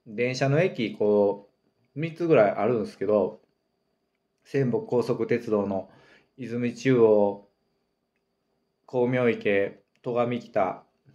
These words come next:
まあ、泉ヶ丘まで全然行けるかもしれんけど、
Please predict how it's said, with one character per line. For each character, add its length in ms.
ま 240
あ、 140
泉 320
ヶ 100
丘 180
ま 140
で 340
全 200
然 100
行 100
け 100
る 120
か 100
も 120
し 140
れ 120
ん 60
け 120
ど、 200